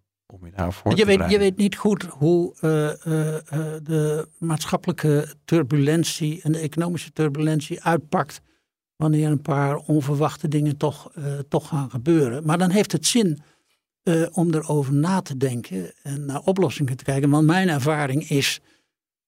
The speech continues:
Speaker 2: het helpt je niet veel om nog eens een keer een zoveelste analyse te maken van wat het probleem is.
Speaker 1: Ja.
Speaker 2: Het helpt veel meer om eens na te denken over,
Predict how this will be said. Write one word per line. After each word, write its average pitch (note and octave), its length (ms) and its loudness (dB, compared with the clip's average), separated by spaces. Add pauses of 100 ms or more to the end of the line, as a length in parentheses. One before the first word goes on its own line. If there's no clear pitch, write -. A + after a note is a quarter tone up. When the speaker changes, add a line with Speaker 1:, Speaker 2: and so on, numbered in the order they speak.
(720)
Speaker 2:
het C3+ 240 -6
helpt E3+ 260 0
je D3+ 80 2
niet F#3 220 2
veel D3+ 500 0
om D3 520 -2 (140)
nog D3+ 180 0
eens C3+ 100 -6
een D3+ 80 -2
keer D#3 180 -2
een C#3+ 140 4
zoveelste D3 840 0
analyse D3+ 600 -2
te C#3+ 100 -8
maken C3+ 300 -2
van D3 160 0
wat C#3+ 120 0
het C#3+ 120 -4
probleem C#3 460 -4
is. E3 200 -2
Speaker 1:
Ja. A2 200 0 (560)
Speaker 2:
Het C3+ 140 -2
helpt D3 260 0
veel F3 300 4
meer D3+ 480 2
om D#3 140 0
eens B2 100 -4
na D#3 200 0
te D3 120 -10
denken D3+ 260 -2
over, D#3+ 280 -4